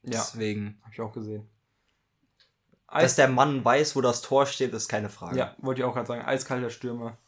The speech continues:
Speaker 1: Für sein Alter hat er da irgendwie einen Instinkt auf jeden Fall. Dann würde ich sagen, kommen wir zu einem anderen Spieler, der bei Dortmund unter Vertrag steht, aber Europacup-Sieger ist. Und das ist Ansgar Knauf. Ich persönlich bin auch Riesenfan von ihm.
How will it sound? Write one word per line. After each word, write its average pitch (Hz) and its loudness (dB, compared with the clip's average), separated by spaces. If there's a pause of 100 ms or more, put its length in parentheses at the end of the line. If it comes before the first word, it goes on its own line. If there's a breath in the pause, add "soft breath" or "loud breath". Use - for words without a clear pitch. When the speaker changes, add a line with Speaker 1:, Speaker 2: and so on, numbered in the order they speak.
(760 loud breath)
Speaker 1:
Für 117 -10
sein 120 -4
Alter 117 -4 (260)
hat 151 -4
er 147 2
da 131 4
irgendwie 175 -2
einen 127 -2
Instinkt 117 -8
auf 113 -6
jeden 117 -8
Fall. 117 -8 (1080 loud breath)
Dann 175 0
würde 214 2
ich 220 -2
sagen, 208 -2
kommen 190 -8
wir 185 -2
zu - -10
einem 175 -2
anderen 175 -2
Spieler, 131 -2
der 131 2
bei 123 0
Dortmund 139 -2
unter 135 -6
Vertrag 131 -2
steht, - -10
aber 165 2
Europacup-Sieger 131 -4
ist. - -6
Und 131 -4
das 139 -4
ist - -12
Ansgar 151 -4
Knauf. 156 -6 (400)
Ich 165 -2
persönlich 143 -4
bin 127 -6
auch 123 -4
Riesenfan 147 -2
von 139 -4
ihm. 139 -4